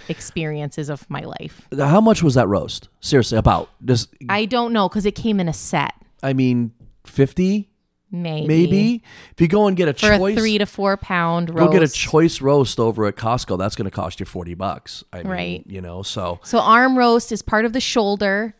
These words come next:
Speaker 2: Right.
Speaker 1: If you think chuck roast, I think it's a portion of the chuck
Speaker 2: Right,
Speaker 1: roast.
Speaker 2: right.
Speaker 1: And it's notoriously lean.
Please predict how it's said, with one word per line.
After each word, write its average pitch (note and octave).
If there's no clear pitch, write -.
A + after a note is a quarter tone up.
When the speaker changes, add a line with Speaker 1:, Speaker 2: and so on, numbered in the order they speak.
Speaker 2:
Right. A#2+
Speaker 1:
If E3
you G3+
think A#3
chuck -
roast, G3+
I F#3
think G3+
it's F#3
a F#3
portion G#3
of E3+
the E3
chuck -
Speaker 2:
Right, C3
Speaker 1:
roast. -
Speaker 2:
right. G#2
Speaker 1:
And G3
it's F#3
notoriously G3
lean. F3